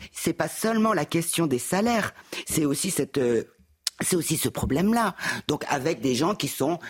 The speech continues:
pris comme ça, qui sont envoyés un petit peu partout. Et puis, si ça suffit pas, on fait du speed dating, euh, pour, pour en, en chercher. Alors, dès qu'on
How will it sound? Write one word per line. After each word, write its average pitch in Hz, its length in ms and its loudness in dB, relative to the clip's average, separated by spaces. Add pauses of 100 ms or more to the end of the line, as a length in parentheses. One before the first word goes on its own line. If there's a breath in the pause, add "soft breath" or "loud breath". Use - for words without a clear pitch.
(120)
pris 175 180 -2
comme 117 180 0
ça, 196 220 -2
qui 160 100 -8
sont 120 320 0 (220 loud breath)
envoyés 139 460 2
un 131 120 2
petit 110 200 -2
peu 113 120 0
partout. 196 480 -2 (280 loud breath)
Et 170 80 0
puis, 165 120 -2
si 139 140 0
ça 131 160 -2
suffit 123 300 -2
pas, 202 260 -2 (160 loud breath)
on - 80 -2
fait 208 140 0
du 135 100 -2
speed 117 260 -6
dating, 185 480 0
euh, 120 480 2 (460 loud breath)
pour, 139 240 0
pour 120 200 0
en, 113 380 0
en 127 60 0
chercher. 135 320 0
Alors, 127 160 0
dès 151 140 0
qu'on 135 180 -2